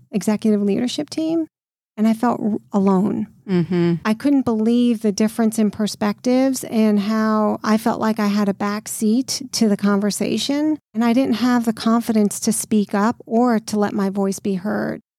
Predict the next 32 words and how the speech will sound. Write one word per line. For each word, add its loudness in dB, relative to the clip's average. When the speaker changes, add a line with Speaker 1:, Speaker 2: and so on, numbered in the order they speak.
Speaker 1:
And 2
when 2
I 2
stumbled 0
upon 2
Sheryl's 0
book 0
and 4
how 2
she 0
supports -2
and 2
empowers 0
women 2
to -4
l-, -4
listen 0
to -2
their 2
voice 2
and 0
to -2
use 0
their 0
voice, -2
it 0
inspired 2
me. 0
And 0
because 0
of 0
her, 0